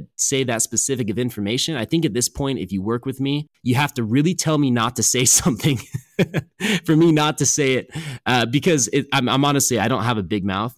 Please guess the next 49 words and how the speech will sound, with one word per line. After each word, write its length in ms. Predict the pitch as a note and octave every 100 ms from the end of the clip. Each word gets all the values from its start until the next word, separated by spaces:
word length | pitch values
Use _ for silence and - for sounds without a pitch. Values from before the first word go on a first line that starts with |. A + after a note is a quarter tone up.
| _
but 260 | A#2 A#2+ A2+
I 140 | F#2
wanna 360 | A2 A2+ B2 A#2
be 460 | A2+ A2 A2 G#2+ G2
transparent 640 | - A2 - C#3 C3 -
because 260 | G#2 G2 F2+
there's 140 | F#2+
just 280 | A2+ - -
so 140 | G#2+
much 240 | G2+ G#2 -
happening. 640 | - F2 G2+ - - - _
And 340 | G#2 G2+ F#2+
I'm 220 | F2+ F#2 -
really 320 | A#2+ C3 B2+
grateful 340 | G2+ G#2 F#2 F2+
that 80 | F2
you 100 | D#2+
guys 280 | E2 E2
are 60 | E2
just 200 | D#2 -
following 340 | - E2+ E2+
along 400 | E2 E2+ F2 F2+
and 120 | F2 D#2
for 80 |
the 100 | D#2+
support. 460 | D#2 - - E2 B1
So 340 | - D#2+ D#2 -
with 100 | C3
that 200 | E3 E3+
being 180 | F#3+ D#3
said, 480 | - D#3 D#3 C3 C#3+ - - - B2+
stay 240 | - D3
tuned 220 | - D#3+
for 80 | C3
next 200 | C#3 C3+
week's 180 | B2+ A2
episode. 520 | C3 C3+ - G#2 C#3 -
We'll 140 | G#2
be 100 | B2
talking 340 | C3+ C3 B2 A2+
vasectomies, 720 | - B2+ B2 G2 F#2 A2+ - _
and 220 | B2+ B2+
stay 220 | - F3 B3+
posted 400 | - B3 - F#3+
to 100 | F3
the 80 | D3
<laughs> 20 |
YouTube 540 | - G#3 F3+ E3 A2+
channel 400 | - A2 F#2+ C3